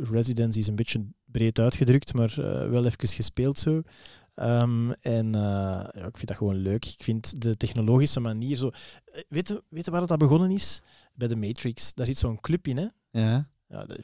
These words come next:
Speaker 1: Vicky de Max, ik zag dat als ik zo jong was en ik dacht, daar wil ik zijn.
Speaker 2: Dat is
Speaker 1: Ja, dat is gewoon, dat is gewoon niemand. Dat, iedereen is daar gewoon op een soort monotoonheid aan het, aan het
Speaker 2: Ah, ja.
Speaker 1: leven,
Speaker 2: Ja.
Speaker 1: even zo. Dat, dat, dat, ja.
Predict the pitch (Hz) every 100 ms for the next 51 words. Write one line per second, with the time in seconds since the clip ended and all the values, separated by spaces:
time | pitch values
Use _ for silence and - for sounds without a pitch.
0 | - 95 - 107 101 98 - 127 - 110
1 | 117 110 110 107 110 101 120 113 104 98
2 | 98 - 90 90 90 - - 90 101 -
3 | 113 120 - - - 107 107 104 - 107
4 | 120 143 131 - 131 120 123 156 143 117
5 | - 123 127 143 143 147 139 127 110 110
6 | 120 147 139 127 127 - 120 113 117 117
7 | 135 123 - 135 147 131 143 135 120 113
8 | - - 113 110 127 131 123 127 131 151
9 | 156 170 - - 120 160 - - 175 175
10 | 139 123 123 123 117 113 117 110